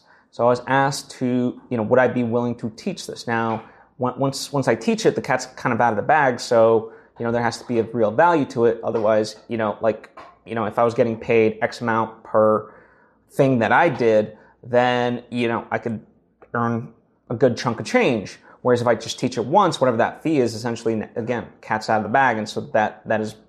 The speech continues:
essentially what I'm paid. And then, you know, I could still feasibly make more, but, uh, you know, not as much as if I held that information. Now,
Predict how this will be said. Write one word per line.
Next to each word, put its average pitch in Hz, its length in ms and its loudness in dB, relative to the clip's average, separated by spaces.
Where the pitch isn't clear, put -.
essentially 110 640 -4
what 117 180 0
I'm 104 140 -2
paid. 127 320 2
And 110 160 0
then, 107 400 -2
you 104 140 -6
know, 92 180 -4
I - 140 -4
could 104 160 -8
still - 420 0
feasibly 165 340 4
make 117 200 0
more, 175 500 4
but, 131 480 0
uh, 98 280 -8
you 117 80 -8
know, 101 80 -6
not 117 200 -2
as 113 80 -6
much 117 240 -4
as 110 280 -8
if - 140 -6
I 107 60 0
held 107 260 2
that 101 80 2
information. 120 480 -4
Now, 120 320 -2